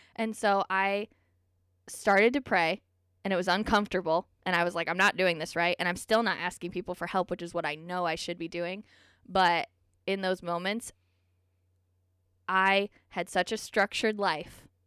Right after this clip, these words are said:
and I was so safe and so comfortable, and I asked myself the question, What would it look like if it wasn't this way? What would it look like if I made the decision today to hold my life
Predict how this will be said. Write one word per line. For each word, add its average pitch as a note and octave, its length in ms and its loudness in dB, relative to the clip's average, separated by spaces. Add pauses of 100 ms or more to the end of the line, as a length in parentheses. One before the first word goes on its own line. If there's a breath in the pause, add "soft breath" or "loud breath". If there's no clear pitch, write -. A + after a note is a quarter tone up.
(180)
and F#3+ 100 -2
I E3+ 60 0
was E3+ 120 -4
so F#3 220 0
safe F3 400 0
and G3+ 160 -6
so F3+ 160 -2
comfortable, F3 600 -6 (260 soft breath)
and F#3 120 -4
I F3+ 80 2
asked F#3 300 -2
myself G#3 360 -2
the G#3 80 -6
question, E3+ 540 -6 (360 soft breath)
What F#3 260 2
would G3+ 100 0
it D#3 120 0
look E3+ 220 -6
like E3 180 -4
if F3 120 -10
it E3 100 -4
wasn't D#3+ 340 -6
this D3+ 240 -12
way? C3+ 120 -10 (1080)
What G3 200 4
would A3+ 120 4
it A3+ 100 0
look G3+ 280 -4
like E3 360 -4 (180)
if F#3 180 -6
I F3 200 0
made F#3 200 -6
the F3+ 80 -4
decision F3 560 -6 (140)
today D#3+ 560 -2 (1040)
to G3 160 0
hold G3+ 340 0
my F#3+ 180 2
life F3+ 480 -2